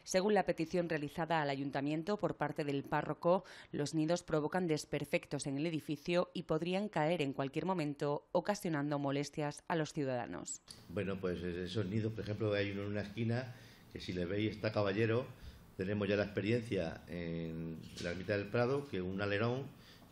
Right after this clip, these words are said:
Speaker 2: esa avenida abajo, eh, yo no soy quien para decir si eso es peligroso o no, tendrá que decidirlo alguien, yo no soy, yo lo veo como lo podemos ver cualquiera. Y, mm, la Colegial, la Torre, Santa Catalina, toda la parte de atrás hay nidos para nidificar cigüeñas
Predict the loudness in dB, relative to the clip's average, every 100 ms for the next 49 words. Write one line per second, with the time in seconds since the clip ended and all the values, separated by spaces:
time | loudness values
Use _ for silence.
0 | -10 -2 0 0 2 0 0 -2 -2 -6
1 | -14 -14 -16 -18 -16 -12 -10 -8 2 2
2 | 2 2 2 2 2 0 0 0 0 0
3 | 0 -4 -2 -2 -2 -2 -2 -2 0 2
4 | 2 2 0 -4 0 2 2 0 -2 -2
5 | -2 -2 -2 -2 -2 -6 -10 -18 -18 -2
6 | 4 4 4 2 2 0 2 2 2 0
7 | -2 -4 -2 0 -2 -6 -18 -20 -4 -2
8 | -2 -4 -8 -10 -8 -6 -4 -4 -2 0
9 | 4 4 2 2 0 2 2 2 0 0
10 | -4 -12 -20 -20 -18 -6 -4 -2 -2 0
11 | 0 0 0 0 -2 -4 -10 -18 -4 0
12 | 0 0 0 0 2 0 0 -2 -2 0
13 | -2 0 -4 -4 -4 -4 -2 0 0 0
14 | 0 -2 -6